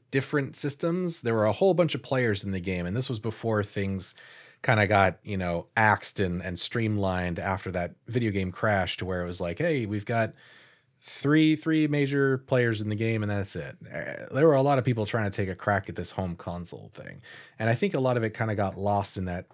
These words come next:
sea of options. But, um, all of that is a lot to say that it is a really cool, very novel console that, like,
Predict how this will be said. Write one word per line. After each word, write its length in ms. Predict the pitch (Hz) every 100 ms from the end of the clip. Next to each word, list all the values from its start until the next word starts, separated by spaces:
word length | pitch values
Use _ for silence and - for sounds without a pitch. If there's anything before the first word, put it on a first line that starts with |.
| -
sea 380 | - - 98
of 120 | 87 85
options. 640 | - 87 - - 76 - -
But, 320 | - 101 - 90
um, 260 | 82 82 - - - -
all 220 | - 214 247
of 80 |
that 160 | 185 196
is 80 | 170
a 60 |
lot 260 | 156 151 147
to 60 | 131
say 520 | - 135 120 117 117
that 160 | 117 117
it 160 | 147 160
is 100 | 143
a 120 | 131
really 420 | 123 190 208 190 -
cool, 420 | - 147 147 139
very 260 | 143 170 120
novel 640 | 110 110 110 113 110 104
console 720 | 98 101 98 98 117 113 113
that, 320 | 107 98 95 95
like, 320 | 101 90